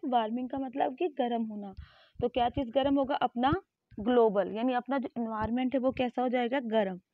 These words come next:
Global warming is the rise in the average temperature of the earth, atmosphere and ocean due to the deforestation, pollution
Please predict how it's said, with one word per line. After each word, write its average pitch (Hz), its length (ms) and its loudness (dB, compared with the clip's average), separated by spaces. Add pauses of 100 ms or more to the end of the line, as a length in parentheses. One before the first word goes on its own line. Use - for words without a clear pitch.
(600)
Global 247 500 6
warming 226 540 0
is 233 200 0
the 240 200 4
rise 240 400 4
in 269 140 4
the 269 120 0 (100)
average 220 460 2
temperature 226 720 0
of 220 220 -2
the 214 200 2
earth, 277 320 4 (580)
atmosphere 269 800 4
and 226 180 0 (120)
ocean 262 460 2
due 240 200 0
to 240 140 -2
the 285 240 2 (500)
deforestation, 269 1120 2
pollution 233 640 4